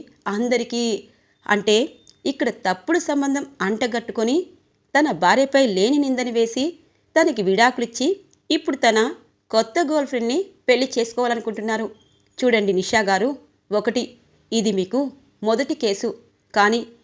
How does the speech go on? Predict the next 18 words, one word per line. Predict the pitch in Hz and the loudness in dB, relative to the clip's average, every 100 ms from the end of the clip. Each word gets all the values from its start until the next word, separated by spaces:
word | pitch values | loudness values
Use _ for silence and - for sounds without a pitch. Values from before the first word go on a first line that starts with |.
| _ - | _ -4
ఇక్కడ | 320 277 | 0 0
నిజ | 196 185 202 | 0 0 2
నిజాలు | 302 285 285 277 | 2 2 0 0
ఏంటి | 247 208 233 240 226 | 0 0 -2 -4 -4
అన్నది | 214 208 294 - _ _ _ | -2 -4 -6 -10 _ _ _
తెలుసుకోవాలి. | 240 233 - - 220 226 226 - - _ _ _ _ - | 2 2 0 -2 0 2 0 -2 -10 _ _ _ _ 0
చామంతి | 208 226 247 185 269 294 - _ _ | 2 2 0 -2 -2 -2 -10 _ _
ఒక | 277 339 | -4 -2
పేద | 269 - 196 202 294 320 - | -6 -2 2 2 2 -2 -4
అమ్మాయి | 185 208 269 277 | -6 -4 -4 -4
అయినా | 240 226 330 269 _ _ - | -4 -2 -2 -4 _ _ -4
అలాగే | 202 226 247 - - _ _ | 0 0 0 -4 -10 _ _
ఒక | 262 302 220 202 - | 0 2 0 -2 -14
సమస్యని | - 220 220 254 220 220 294 - _ _ | -4 -2 0 -2 -2 -2 -4 -10 _ _
సాల్వ్ | - 233 262 349 - | 0 2 2 0 -2
చేసి | 220 220 233 269 _ _ - | -4 -2 -4 -6 _ _ -2
అన్ని | 202 269 294 | 2 4 2
సాక్ష్యాధారాలు | 277 202 208 - 262 240 226 220 | 0 0 0 0 -2 -2 -4 -2